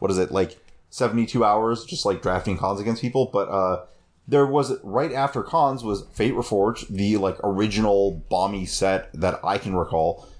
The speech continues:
And the G Ps of that format were very split between the people who were grinding pro points and were in abject misery losing to every single rare, and the people who are just along for the ride, like, "Ooh, this happened, that's cool. Woohoo, I'm seven two." And the, like,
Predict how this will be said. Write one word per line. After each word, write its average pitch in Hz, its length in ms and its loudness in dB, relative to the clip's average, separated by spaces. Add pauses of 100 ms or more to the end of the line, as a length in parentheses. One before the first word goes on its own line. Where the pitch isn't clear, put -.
(200)
And 107 280 -2 (200)
the 117 180 -2
G 139 200 0
Ps 160 220 -2
of 143 80 4
that 127 140 0
format 127 380 0
were 107 120 0
very 110 320 2
split 120 320 0
between 104 400 -2 (240)
the - 80 0
people 127 320 2
who 113 100 0
were 113 140 6
grinding 98 460 0
pro 104 200 0
points 127 320 0
and 107 240 0
were 104 160 4
in 98 140 -2
abject 98 440 -2
misery 101 380 2
losing 92 340 2
to 98 100 0
every 92 240 -2
single 101 260 2
rare, 98 400 2 (180)
and 131 160 0
the 120 40 -4
people 139 220 -2
who 151 60 4
are 127 100 4
just 123 220 0
along 117 280 2
for 110 100 -2
the 98 80 4
ride, 127 260 4
like, 101 220 -2
"Ooh, - 160 6
this 180 180 0
happened, 196 340 -2
that's - 220 0
cool. 165 480 0 (320)
Woohoo, 359 460 6
I'm 196 160 4
seven 185 320 0
two." 95 200 -2
And 110 120 0
the, 120 160 6
like, 139 260 2